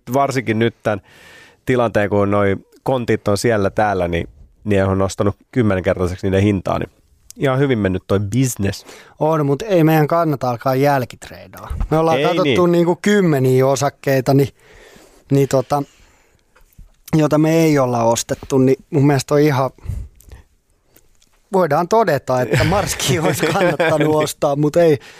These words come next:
Speaker 2: mistä me oltais silloin voitu tietää, että se tuplaantuu.
Speaker 1: Ja mä jotenkin seuraan tota rahtihommaa tässä niinku koko, koko tän vuoden ja ollut se, että okei, kyllä, kyllä niissä oli varaa vielä kasvaa.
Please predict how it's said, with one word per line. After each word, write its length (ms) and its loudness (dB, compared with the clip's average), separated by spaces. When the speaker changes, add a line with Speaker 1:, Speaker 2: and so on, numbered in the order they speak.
Speaker 2:
mistä 320 -2
me 120 0
oltais 240 0
silloin 300 0
voitu 220 0
tietää, 420 0
että 120 -6
se 60 -10
tuplaantuu. 500 -10
Speaker 1:
Ja 260 0
mä 60 0
jotenkin 260 0
seuraan 320 0
tota 200 -4
rahtihommaa 760 -2
tässä 200 -4
niinku 240 -4
koko, 340 -4
koko 220 -2
tän 220 -2
vuoden 420 0
ja 120 0
ollut 180 -6
se, 120 -10
että 140 -4
okei, 320 -4
kyllä, 260 -8
kyllä 180 -2
niissä 220 0
oli 140 0
varaa 320 0
vielä 160 0
kasvaa. 400 -6